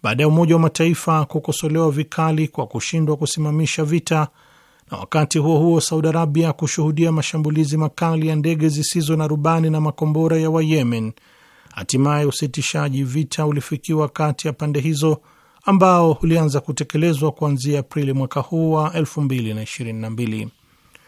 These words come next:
Makubaliano hayo yalidumu kwa muda wa miezi miwili na kurefushwa mara mbili mwezi Juni na Agosti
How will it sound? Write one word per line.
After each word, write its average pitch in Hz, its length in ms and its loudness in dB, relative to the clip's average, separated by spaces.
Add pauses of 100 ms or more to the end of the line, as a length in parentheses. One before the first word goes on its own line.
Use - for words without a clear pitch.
(560)
Makubaliano 226 540 8
hayo 226 300 4
yalidumu 190 400 4
kwa 170 140 2
muda 190 420 4
wa 175 120 4
miezi 170 380 2
miwili 170 480 4
na 165 140 2
kurefushwa 165 680 -2
mara 151 220 0
mbili 160 360 4
mwezi 147 340 2
Juni 135 340 0
na 123 140 -2
Agosti 110 580 -6